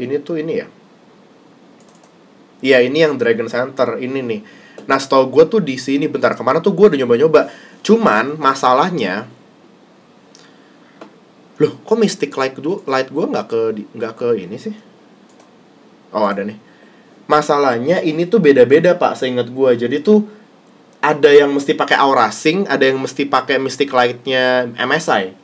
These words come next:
Setahu gua nih cuma bedanya di si clef ini nih. Kayaknya yang clef ini Aura Sync, sisanya semua Mystic Light nih ya, gua coba ya. Ini kan gua bisa ganti warnanya nih. Aduh, ini harusnya gua ambil stock shot sih. Bentar, gua sekalian ambil stock shotnya deh ya.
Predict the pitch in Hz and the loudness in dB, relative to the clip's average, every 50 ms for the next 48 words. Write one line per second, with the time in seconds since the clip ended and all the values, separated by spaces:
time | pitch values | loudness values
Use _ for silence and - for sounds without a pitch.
0 | _ _ _ _ - - - 151 147 143 143 143 180 202 226 202 - 170 156 143 | _ _ _ _ -6 0 2 2 2 4 2 2 2 4 2 2 2 0 0 2
1 | 143 139 139 131 143 190 196 165 147 - 147 139 - - - 139 135 135 - 151 | 4 4 4 4 2 0 -2 -2 -4 -4 -6 -8 -8 -6 -4 -4 -4 -2 -2 -2
2 | 170 185 175 143 117 - - - - _ _ _ _ _ _ _ _ _ _ - | -2 -2 -2 -4 -6 -8 -14 -20 -20 _ _ _ _ _ _ _ _ _ _ 2
3 | - 147 147 160 202 208 190 160 - 151 143 143 143 147 180 160 151 143 131 127 | 2 4 4 4 4 2 2 2 0 0 0 0 -2 -4 -2 0 0 0 0 -2
4 | 117 117 - - 139 143 175 202 - 165 139 - 131 131 160 175 - 160 139 135 | -2 -4 -2 -2 -2 -2 -4 -6 -8 -8 -4 -4 -2 -2 -2 -2 -4 -4 -4 0
5 | 135 151 165 175 151 135 123 - 143 147 - 135 120 117 117 110 107 117 120 123 | 2 2 2 2 0 -2 -4 -4 -4 -2 -2 -2 -2 -2 -2 -2 -2 -2 -2 -2
6 | 120 123 123 131 143 123 101 92 - - - - - - - - _ _ _ - | 0 0 2 2 2 2 0 -2 -4 -8 -16 -20 -20 -20 -20 -20 _ _ _ -8
7 | 160 165 202 208 196 175 190 202 175 160 151 123 127 117 123 120 117 110 104 107 | -2 0 0 0 0 0 0 0 2 2 2 2 2 2 2 2 2 2 2 0
8 | 123 143 151 147 131 107 101 98 - - _ _ _ _ _ _ _ _ - 135 | -2 -2 -2 -4 -4 -4 -6 -8 -12 -18 _ _ _ _ _ _ _ _ -2 2
9 | 143 143 135 139 147 139 120 117 151 147 147 160 135 123 117 110 113 110 110 110 | 4 4 4 4 2 0 0 -2 -2 0 2 2 0 0 0 0 0 0 2 0
10 | 107 104 92 - - - - 120 117 - - 131 123 - - 113 104 107 104 - | 0 -2 -2 -6 -8 -10 -8 -8 -8 -8 -8 -8 -10 -8 -10 -10 -10 -10 -12 -14
11 | - 107 101 107 101 104 101 107 123 - - 113 110 110 104 104 110 110 113 110 | -14 -12 -10 -10 -10 -10 -10 -10 -10 -8 -6 -6 -6 -6 -6 -8 -6 -6 -8 -8
12 | - 117 - - - 120 - 135 135 135 135 131 123 117 123 - | -8 -10 -8 -4 -4 -4 -4 -4 -4 -2 0 0 0 0 0 -2